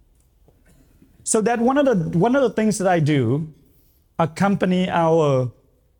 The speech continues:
young men and women in their discernment, whether to the priesthood or religious life. I also go around as a vocation director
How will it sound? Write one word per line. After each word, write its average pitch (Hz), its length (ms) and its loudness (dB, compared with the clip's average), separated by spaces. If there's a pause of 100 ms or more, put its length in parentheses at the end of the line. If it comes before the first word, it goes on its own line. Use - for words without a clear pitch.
young 156 220 2
men 156 160 2
and 143 140 0
women 151 380 0
in 147 180 -2
their 143 100 0
discernment, 165 760 -2 (500)
whether 147 160 0
to - 160 -2
the 147 80 2
priesthood 220 540 -2
or 196 260 0
religious 160 500 -2
life. 104 420 -8 (1500)
I 208 100 -8
also 226 380 -4
go 196 340 -2
around 185 300 -4
as 175 160 -4
a - 20 -4
vocation 160 480 -4
director 156 640 -4